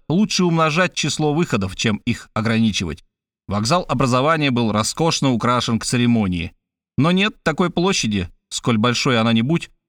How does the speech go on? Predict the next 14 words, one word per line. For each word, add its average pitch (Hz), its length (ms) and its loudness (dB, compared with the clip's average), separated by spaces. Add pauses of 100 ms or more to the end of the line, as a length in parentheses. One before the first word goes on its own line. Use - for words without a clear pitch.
(100)
которая 196 360 2
не 175 100 0
могла 165 300 2
бы 156 120 0
заполниться, 131 720 0
и 92 200 -4
вскоре 160 540 -2
на 113 140 2
главном 135 360 0
плацу 117 560 -2
яблоку 117 540 -2
упасть 104 260 0
было 98 200 0
некуда. 92 440 -4